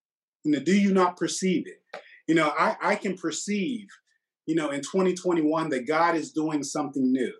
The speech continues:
I can perceive in twenty twenty that God was giving us a season of rest. He is giving us a season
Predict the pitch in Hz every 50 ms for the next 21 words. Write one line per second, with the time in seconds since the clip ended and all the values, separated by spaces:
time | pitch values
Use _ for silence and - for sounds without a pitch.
0 | _ _ _ _ _ _ - 147 180 185 - 185 151 151 151 147 - - 220 220
1 | 220 202 180 143 139 - - - 185 180 170 160 156 - - 190 196 190 165 131
2 | 123 - - _ - - _ - 147 143 165 160 170 175 165 160 151 - - -
3 | 175 165 175 165 160 151 - - 139 131 - - 180 180 175 170 143 147 147 139
4 | 117 113 135 156 165 151 107 - - - - _ _ _ _ _ - 180 160 147
5 | - - 185 185 190 185 170 151 - 147 127 - - - 190 196 196 185 151 147
6 | 139